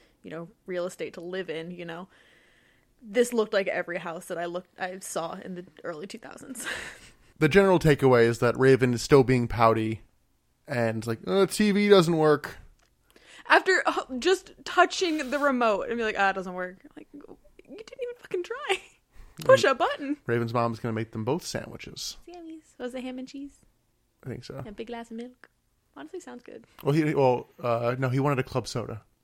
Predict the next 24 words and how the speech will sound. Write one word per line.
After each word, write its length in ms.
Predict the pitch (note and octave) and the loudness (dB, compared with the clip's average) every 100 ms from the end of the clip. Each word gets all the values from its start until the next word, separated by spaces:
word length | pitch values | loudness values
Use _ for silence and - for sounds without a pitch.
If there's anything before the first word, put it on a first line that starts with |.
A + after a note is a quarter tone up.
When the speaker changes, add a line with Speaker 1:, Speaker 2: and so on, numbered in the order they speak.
| _ - | _ 0
Speaker 1:
Oh, 140 | C4 | 2
yeah, 240 | C4+ G3 | 2 0
with 240 | F#3+ G3+ G#3 | -4 -12 -10
lime. 280 | F#3 F3 F3 _ _ _ _ _ _ - - - | -10 -10 -16 _ _ _ _ _ _ -20 -10 2
It 60 | |
was 140 | G4 D#4+ | 2 2
weird, 380 | C#4+ C#4+ G3+ G#3 _ | 0 -2 -4 -10 _
because 300 | C4 C#4+ B3 | -8 -4 -4
his 180 | D4 C4+ | -4 -2
mom 360 | D4+ F4+ F#4+ F#4 | 0 2 0 -4
seemed 280 | E4 D#4 | -6 -6
to 140 | - C4 | -6 -4
know 220 | B3+ G#3 | -2 -2
just 340 | F3 D#4 - | 0 -2 -2
the 80 | D#4+ | -2
way 120 | C#4+ | 0
you 100 | C4 | 2
like 220 | A#3 A3+ F#3+ | 2 0 -2
it 120 | - | -10
for 100 | F#3+ | -4
literally 340 | A#3+ C#4 B3+ | 0 2 0
everything 460 | G#3 A3 B3 A#3 G#3 | 0 0 0 -2 -4
he 140 | G3+ | -6
said. 320 | F#3 - - | -8 -10 -12